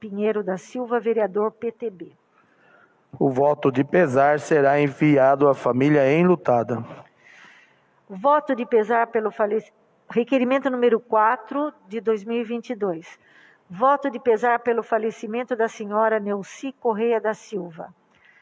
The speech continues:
Speaker 1: Senhor presidente, requeiro, obedecidas as formalidades regimentais, que se registre em ata um voto de profundo pesar pelo falecimento da senhora Neuci Correia da Silva,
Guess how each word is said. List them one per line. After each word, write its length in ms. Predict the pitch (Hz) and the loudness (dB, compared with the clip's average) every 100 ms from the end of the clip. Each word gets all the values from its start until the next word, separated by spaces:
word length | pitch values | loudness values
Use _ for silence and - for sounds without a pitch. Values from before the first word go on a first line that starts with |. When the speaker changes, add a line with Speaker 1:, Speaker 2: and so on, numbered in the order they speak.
| _ _ _ _ | _ _ _ _
Speaker 1:
Senhor 300 | - 220 220 | -8 -4 -2
presidente, 720 | 214 208 208 190 247 277 269 | -2 -4 -4 -2 -2 -2 -4
requeiro, 440 | 233 240 269 269 | -2 -2 0 0
obedecidas 600 | 277 240 226 233 294 262 247 | 2 0 -2 -6 -4 -2 -2
as 140 | 240 | -4
formalidades 720 | - 214 214 196 202 196 165 | -4 -2 -2 -2 -2 -2 -4
regimentais, 880 | 202 170 196 185 180 220 233 269 - - - _ _ | -12 -10 -10 -10 -4 0 0 -2 -10 -20 -20 _ _
que 120 | - | -12
se 160 | 277 320 | -8 -4
registre 560 | 285 262 240 226 - 277 | -4 -4 -8 -10 -10 -10
em 160 | 277 | -2
ata 360 | 233 240 240 254 | 0 0 0 -2
um 200 | 226 220 | -2 -6
voto 400 | 185 262 277 277 | 0 0 0 -4
de 100 | 240 | -8
profundo 500 | 233 208 - 302 294 | -6 -6 -6 -8 -6
pesar 540 | 302 277 220 214 220 - - - _ | -2 -2 0 0 -2 -6 -20 -20 _
pelo 220 | - 254 240 | -2 -2 0
falecimento 720 | 247 233 214 220 233 254 254 | -2 -2 -6 -6 -6 -2 0
da 100 | 247 | -2
senhora 560 | 254 247 220 220 214 | -4 -2 2 2 2
Neuci 520 | 202 202 185 - 285 | 0 -4 -6 -8 -10
Correia 440 | 269 285 247 262 247 | -4 0 0 2 0
da 140 | 240 | 0
Silva, 500 | 233 - 220 208 220 | -4 -6 -8 -4 -6